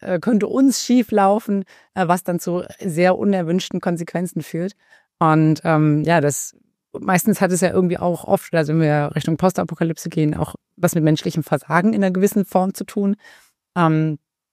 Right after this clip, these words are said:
und, äh, man könnte auch sagen, ja, auch bei Clair Obscur hat ein gewisses menschliches Versagen dazu geführt, ähm, letzten Endes, äh, vielleicht auf einer anderen Ebene, als es sonst so bei Dystopien ist, nicht so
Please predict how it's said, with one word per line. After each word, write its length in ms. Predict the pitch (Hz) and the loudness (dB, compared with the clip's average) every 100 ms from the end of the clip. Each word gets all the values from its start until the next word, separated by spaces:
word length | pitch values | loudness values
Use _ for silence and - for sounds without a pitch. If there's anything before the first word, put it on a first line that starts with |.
| _ - | _ -2
und, 200 | 185 - | 0 0
äh, 160 | 196 | -2
man 220 | 185 175 | -2 -2
könnte 280 | 156 202 - | 0 2 2
auch 80 | 202 | 0
sagen, 240 | - 196 | 0 0
ja, 120 | 185 196 | 0 -2
auch 100 | - | -4
bei 140 | 202 | -6
Clair 180 | - 196 | -4 -4
Obscur 280 | 185 226 190 | -4 -4 -4
hat 120 | 190 | -2
ein 120 | 190 | -2
gewisses 480 | 165 214 214 185 - - _ _ | 0 0 0 -8 -12 -20 _ _
menschliches 520 | 196 202 220 190 190 | 0 0 0 -2 -2
Versagen 500 | - 170 170 185 180 | 0 0 2 2 2
dazu 400 | 170 170 190 185 | -2 -2 0 0
geführt, 540 | 175 175 196 185 180 - | 0 -2 0 2 0 -2
ähm, 440 | 180 170 165 165 165 | 0 2 4 4 0
letzten 420 | - 175 - 180 | -2 -6 -6 -6
Endes, 520 | - 175 170 170 - - _ _ | -2 0 0 -2 -6 -14 _ _
äh, 180 | 55 57 - _ _ _ _ - | -16 -16 -18 _ _ _ _ -8
vielleicht 260 | - 180 175 | 0 0 0
auf 80 | |
einer 120 | 180 - | -4 -2
anderen 200 | 185 180 | 0 2
Ebene, 300 | 202 180 170 | 2 2 0
als 140 | 170 | -2
es 140 | 170 | -2
sonst 240 | 185 202 - | 0 0 -2
so 80 | 185 | 0
bei 180 | 180 | 2
Dystopien 520 | 170 180 185 - 185 180 | 2 -2 -6 -4 -2 0
ist, 160 | 170 | -2
nicht 140 | 180 - | -4 0
so 180 | 165 | 2